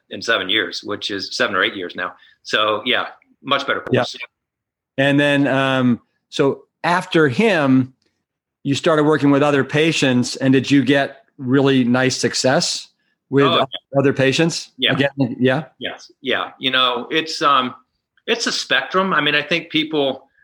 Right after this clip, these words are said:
Speaker 1: who go all in, it kinda depends on where you are. I mean, the people who were like him, kinda desperate at the end of the rope, they
Speaker 2: Yeah.
Speaker 1: were the ones who were a little more motivated to say, "What? You know, I'm gonna go all in. I, I'm gonna embrace this completely right out of the gate." Some other people say, "Well, I'm gonna dabble."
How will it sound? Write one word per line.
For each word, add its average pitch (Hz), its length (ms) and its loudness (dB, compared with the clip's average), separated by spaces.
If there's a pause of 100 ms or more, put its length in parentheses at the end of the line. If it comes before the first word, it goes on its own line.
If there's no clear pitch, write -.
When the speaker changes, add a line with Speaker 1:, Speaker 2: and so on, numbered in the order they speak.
(180)
Speaker 1:
who 139 420 0
go 139 220 2
all 127 240 2
in, 143 160 2
it 143 180 -4
kinda 214 180 0
depends 151 280 -6
on 123 100 -2
where 120 140 0
you 104 220 -4
are. 104 280 0
I 120 40 -4
mean, 123 100 -2
the 127 60 -4
people 180 340 -4
who 156 120 0
were 131 120 0
like 123 220 -2
him, 139 280 -2 (480)
kinda 151 220 -2
desperate 123 340 0
at 117 100 0
the 113 60 -4
end 127 120 0
of 123 40 -4
the 110 80 -4
rope, 131 300 0 (400)
they 131 60 0
Speaker 2:
Yeah. 160 60 2
Speaker 1:
were 180 60 0
the 160 180 -2
ones 151 160 -4
who 165 80 2
were 147 80 4
a - 20 2
little 143 160 -2
more 143 120 2
motivated 135 580 0
to 127 40 -10
say, 143 220 0
"What? 143 320 2
You 135 80 -2
know, 135 80 4
I'm 139 140 2
gonna 151 140 -2
go 127 180 0
all 120 180 2
in. 143 80 2
I, 110 220 -2
I'm 113 140 0
gonna 120 160 0
embrace 120 360 -2
this 117 140 -8
completely 117 580 -4
right 117 180 0
out 120 100 2
of 110 60 -4
the 101 60 -6
gate." 113 280 -2 (500)
Some 131 140 -10
other 160 180 2
people 147 580 -4
say, 127 280 0
"Well, 175 200 2
I'm 170 100 -2
gonna 160 160 -2
dabble." 135 400 -2